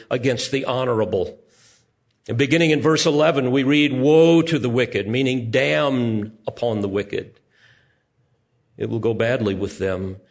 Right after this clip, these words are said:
for what he deserves will be done to him. Oh, my people, their oppressors are children, and women rule over them.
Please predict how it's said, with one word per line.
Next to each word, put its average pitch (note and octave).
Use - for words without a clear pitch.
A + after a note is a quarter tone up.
for -
what A2+
he A#2
deserves A#2+
will A2
be G#2+
done A2+
to B2
him. G#2
Oh, C#3
my G#2
people, A2+
their A#2+
oppressors A#2+
are A2
children, C3
and A2
women G#2
rule A2+
over G2+
them. F#2